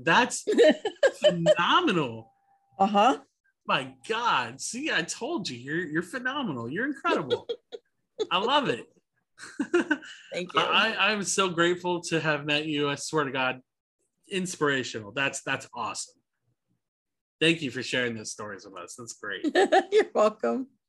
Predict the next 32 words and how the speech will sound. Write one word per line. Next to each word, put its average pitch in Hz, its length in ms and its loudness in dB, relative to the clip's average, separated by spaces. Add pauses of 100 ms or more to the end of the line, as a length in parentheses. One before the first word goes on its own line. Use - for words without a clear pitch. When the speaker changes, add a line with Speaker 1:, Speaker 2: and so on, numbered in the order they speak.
Speaker 1:
Um, 139 400 0 (260)
so 170 560 4
at 156 100 -2
the 180 100 0
end 208 120 2
of 190 100 0
every 180 220 4
podcast, 160 640 0
I 160 40 -2
usually 151 380 0
read 143 260 -2
a 139 60 -2
quote 135 460 -2
at 131 120 -10
the 131 140 -4
end, 135 200 -4
but 131 180 -4
I'm 139 80 -4
gonna 143 120 0
do 139 180 -2
things 139 240 -4
a 135 40 -8
little 139 180 0
differently 135 480 -2
since, 131 400 -4
uh, 127 280 0 (440)
since 135 220 -4
it's 135 140 -6
Suicide 139 420 -2
Prevention 131 460 -4
Month. 123 260 -6 (160)
Um, 127 340 -6